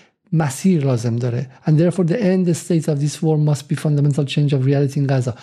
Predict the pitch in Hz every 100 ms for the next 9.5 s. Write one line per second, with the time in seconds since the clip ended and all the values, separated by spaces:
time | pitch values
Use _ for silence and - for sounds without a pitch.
0 | - - 165 170 175 - 170 175 190 185
1 | 170 175 165 165 175 - 151 139 165 170
2 | 170 156 - - - - 160 165 123 185
3 | 196 202 196 - _ _ 165 156 139 151
4 | 165 143 160 196 165 139 123 113 104 -
5 | - - - - _ _ _ - 165 175
6 | 202 - 170 180 180 160 156 143 127 143
7 | 131 143 127 139 139 131 131 127 151 143
8 | 127 131 180 - 165 143 143 147 143 170
9 | 190 170 175 156